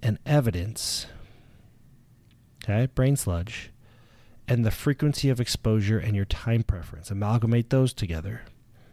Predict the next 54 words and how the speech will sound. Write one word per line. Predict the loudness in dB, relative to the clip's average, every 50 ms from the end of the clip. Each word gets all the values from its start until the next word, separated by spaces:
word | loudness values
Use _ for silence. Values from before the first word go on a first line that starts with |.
| -14 -6
and | -2 0 2 2
you | 2
have | 2 2 0 -2 -2 0
the | 0 0 0
chill. | 2 2 4 4 4 4 2 -4 -10 -18 -20 -20 -20 -20 -20 -20 -20 -20 -20 -20 -20 -20 -20 -20 -20 -20 -20 -20 -20 -20 -20 -20 -20 -20 -20 -20 -20 -20 -20 -14
So | -8 -6
if | -6 -2 -2
you | 0
know | 2 4 4
your | 4 4
macro | 6 4 4 4 4 2 4
belief, | 4 4 2 2 2 -2 -8 -14 -18 -20 -20 -20 -20 -20 -20 _ -20 -4
and | 0 2 4 4
you | 4 4
have | 2 2
discerned | 0 -2 0 2 2 2 4 4 2
a | 2 0
strategy | 0 0 2 2 4 4 4 2 2 2 0 2
or | 2 2 2
even | 4 4 4 4
multiple | 4 4 4 2 0 -2 -2 -2 -2
strategies | 0 0 2 2 2 2 0 0 0 -2 -2
to | -4 -4
try, | -2 0 2 2 2 2 -2 -4 -6 -10 -14 -18 -20 -20 -20 -20 -20 -20 -20 -20 -8
you | -2 2 4
have | 4 4 4 4
your | 4 4
base | 4 4 2 2 2 0
case. | 0 0 2 2 2 0 -4 -8 -8 -8 -10 -12 -16 -18 -20 -20 -20 -20 -20 -20 -20 -20 -20 -20 -20 -20 -20 -20 -20 -20 -20 -20 -20 -10 -2
And | 2 4 4
when | 6 6 6 6
you | 6 6
have | 4 4 2 2
built | 0 0 0
that | 0 -2 -2 0
base | 2 0 0 0 0
case | -2 0 0 0 0
from | 2 0 2
a | 2
place | 2 2 2 2
of | 0 0 2
logic, | 2 2 2 2 0 -2
reasoning, | 0 2 2 2 4 4 2 4 2
and | 4 4
evidence, | 4 4 4 4 2 2 2 0 0 0 0
you | 2 2
understand | 4 4 4 2 2 0 -4 -6 -2 0 2 4 4 4 4 4 2 2
the | 0 -2
frequency | 0 0 -2 0 0 0 -2 0 0 0
of | 2 2
exposure | 0 -2 -4 0 2 4 4 4 4 2 2
and | 2 2 2 2
the | 2
risks | 2 4 2 2 2 0 -4 -8 -8 -8 -8